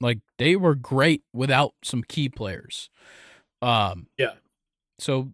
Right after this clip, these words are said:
Speaker 1: th-, that's gonna be hard for the Diamondbacks, but I, I trust this team. Corbin Carroll probably sees a sophomore slump, I think. I know he started to kinda see a decline in the second half of the season, but he's gonna win that,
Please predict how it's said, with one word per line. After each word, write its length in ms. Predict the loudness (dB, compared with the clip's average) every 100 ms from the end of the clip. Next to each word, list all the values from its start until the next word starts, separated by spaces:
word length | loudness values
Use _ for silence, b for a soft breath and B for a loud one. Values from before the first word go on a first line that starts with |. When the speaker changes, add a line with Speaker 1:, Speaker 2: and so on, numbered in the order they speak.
| -8
Speaker 1:
th-, 320 | -8 -8 -2
that's 240 | -2 0
gonna 140 | 2 2
be 80 |
hard 300 | 4 6 6
for 80 | 4
the 60 | -2
Diamondbacks, 600 | 0 2 0 -4 -6 -8
but 100 | -4
I, 80 | -2
I 260 | -2 -4 -6 -8 _
trust 480 | -4 0 0 0 -8
this 180 | -8 -6
team. 280 | -6 -6 -4
Corbin 260 | -4 -2 0
Carroll 380 | 4 4 4 b b b b _ _
probably 500 | 6 6 8 6 6
sees 380 | 4 4 4 2
a 60 |
sophomore 460 | 4 4 4 0 -2
slump, 320 | -2 -8 -10 _
I 160 | -2 -2
think. 400 | -2 -10 -14 _ _ _ _ _
I 80 | 4
know 140 | 6
he 160 | 6 4
started 440 | 4 8 8 8
to 80 | 2
kinda 240 | 2 2 0
see 260 | 2 2
a 40 | 2
decline 520 | 2 -2 2 2 4
in 60 |
the 60 | 2
second 260 | 0 0 0
half 140 | -2
of 20 |
the 40 | -4
season, 500 | 2 4 4 2 0 b b b b b _ _
but 240 | 4 4 2 _ _ _ _ _
he's 200 | -8 -4
gonna 160 | 2 2
win 220 | 4 4
that, 220 | 4 2